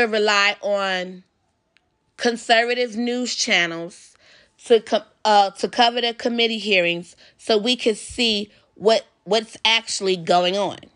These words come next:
you know? But yes, this is what's going on.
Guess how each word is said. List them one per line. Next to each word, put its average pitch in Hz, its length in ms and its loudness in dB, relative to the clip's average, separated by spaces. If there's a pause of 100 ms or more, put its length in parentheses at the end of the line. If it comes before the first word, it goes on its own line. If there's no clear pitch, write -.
(280)
you 185 200 -2
know? 190 320 0 (1600)
But 170 300 4
yes, 175 340 0
this 196 180 -12
is 180 160 -10
what's 180 240 -6
going 165 360 0
on. 143 340 -8